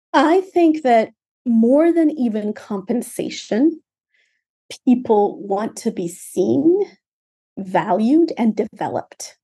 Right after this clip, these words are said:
I'm not saying people want to be underpaid, but I think that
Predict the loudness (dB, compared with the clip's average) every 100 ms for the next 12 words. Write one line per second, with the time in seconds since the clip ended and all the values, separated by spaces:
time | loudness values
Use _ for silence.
0 | _ 4 4 2 0 0 0 0 0 -4
1 | -6 -6 -2 -2 -2 -6 -6 -8 _ _
2 | _ _ _ _ _ _ 0 2 2 -4
3 | _ _ _ _ -8 -8 0 4 4 2
4 | -2 -2